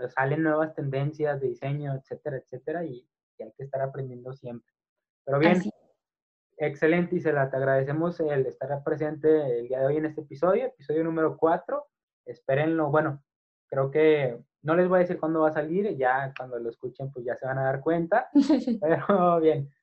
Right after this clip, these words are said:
Speaker 1: pues la, les agradecemos, audiencia, eh, eh, audiencia de Creativos en Proceso, por haber estado, bueno, por, eh, habernos escuchado. Eh, Isela, ya para cerrar, ¿cómo te pueden encontrar en redes sociales? Por si te quieren
Speaker 2: Eh,
Speaker 1: seguir,
Speaker 2: pues,
Speaker 1: tus proyectos también.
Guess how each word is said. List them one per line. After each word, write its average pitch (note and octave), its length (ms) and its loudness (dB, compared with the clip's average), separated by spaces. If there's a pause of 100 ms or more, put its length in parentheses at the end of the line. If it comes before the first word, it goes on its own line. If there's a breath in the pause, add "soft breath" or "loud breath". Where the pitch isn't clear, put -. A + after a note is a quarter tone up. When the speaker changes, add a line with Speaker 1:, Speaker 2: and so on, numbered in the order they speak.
(140)
Speaker 1:
pues D#3+ 140 0
la, E3 160 4
les D#3 260 2
agradecemos, D#3+ 580 2
audiencia, G3+ 520 2
eh, C3+ 420 -2 (420)
eh, C3 180 0
audiencia C3+ 420 2
de D#3+ 80 2
Creativos D3 400 -2
en D#3+ 120 -6
Proceso, C#3+ 500 -4
por B2+ 140 -6
haber B2 180 0
estado, C#3+ 480 -2
bueno, D3 260 -2
por, C3+ 160 -2
eh, - 120 -6 (280)
habernos D3 540 0
escuchado. D3 640 -4 (480)
Eh, B2 640 0
Isela, E3 560 4
ya D3 200 4
para D#3+ 160 0
cerrar, E3 500 0
¿cómo F3+ 200 -2
te F#3 80 -2
pueden D#3+ 280 0
encontrar D3 420 0
en D#3+ 100 -2
redes D3+ 220 2
sociales? C#3 560 -2 (840 soft breath)
Por C#3 100 -8
si C#3 100 -12
te - 100 -2
quieren A#3+ 240 2
Speaker 2:
Eh, A#3 140 2
Speaker 1:
seguir, - 160 -2
Speaker 2:
pues, A3+ 520 2
Speaker 1:
tus D3 160 -4
proyectos D#3+ 600 4
también. C#3+ 520 -4